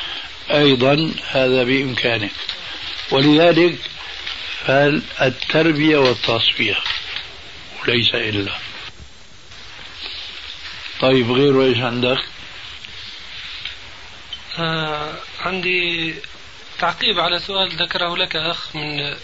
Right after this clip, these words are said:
Speaker 2: من مدة، أخ ليبي هنا سألك سؤال و، آه، بخصوص الهجرة من، آه،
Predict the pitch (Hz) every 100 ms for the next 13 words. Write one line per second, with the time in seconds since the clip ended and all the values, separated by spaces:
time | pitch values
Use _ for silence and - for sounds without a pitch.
0 | - - 156 156 175 143 139 143 170 160
1 | - 175 165 143 147 143 135 - - -
2 | 160 160 147 - 180 180 170 170 - -
3 | - - - - 151 151 151 147 143 165
4 | 147 143 139 135 135 - - - - 160
5 | 180 202 202 190 - - 170 196 190 147
6 | 135 - - - - - - - 151 160
7 | 160 165 170 151 147 143